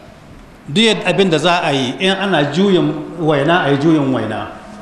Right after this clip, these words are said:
Amma dai a bari sai kun yi siyasar ku da ta dace da addinin ku. Da kun yi tsaye, tsayin daka kun ce sai an yi haka nan za a yi. Tilas a yi. To amma sai ku yarda ku ma ku ce, "Eh, mun yarda ba abin nan, ba bambancin addini."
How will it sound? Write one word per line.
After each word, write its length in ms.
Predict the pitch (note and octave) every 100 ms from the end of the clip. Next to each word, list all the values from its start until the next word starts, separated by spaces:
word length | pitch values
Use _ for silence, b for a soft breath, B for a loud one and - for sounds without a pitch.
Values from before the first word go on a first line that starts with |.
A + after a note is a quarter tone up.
| - - -
Amma 320 | D#3 F3+ F#3
dai 100 | G3
a 100 | D#3+
bari 220 | F#3 F3+
sai 140 | E3+ F3+
kun 140 | F#3
yi 60 | F#3
siyasar 540 | D#3 E3 F3 D#3+ -
ku 60 | D3+
da 160 | F#3
ta 120 | E3 D#3
dace 320 | D3+ E3 D3
da 100 | C#3
addinin 400 | A#2 B2+ A2+ G#2
ku. 160 | - - - - G2 E2+ - - -
Da 220 | D#3 F3+
kun 160 | A3+
yi 60 | B3
tsaye, 240 | C4 F#3 F#3 -
tsayin 300 | G3+ G3+ D#3
daka 200 | F3 E3+
kun 100 | F#3+ F#3
ce 120 | E3
sai 140 | C#3+ F3
an 40 |
yi 60 | E3+
haka 140 | F3+ D#3
nan 100 | D3
za 200 | F3+ D3
a 60 |
yi. 80 | G#2+ F#2 - - - - - - - - - - - - - D#3
Tilas 300 | B3 A#3+ E3+
a 120 | C3
yi. 120 | G#3 - - - -
To 60 | G3
amma 240 | E3+ G#3
sai 160 | G#3 A3+
ku 100 | A3
yarda 220 | D3+ C#3
ku 160 | D3 F#3+
ma 160 | F#3+ F#3+
ku 100 | F3
ce, 120 | D#3+
"Eh, 200 | D#3+ E3
mun 140 | F#3 F#3
yarda 200 | C#3+ D3
ba 380 | D#3 C3+ C#3+
abin 180 | D3+ D#3+
nan, 180 | C#3 B2+ C3
ba 120 | D#3+
bambancin 360 | D3 C#3+ C#3+ D3+
addini." 360 | A#2+ A#2 A#2+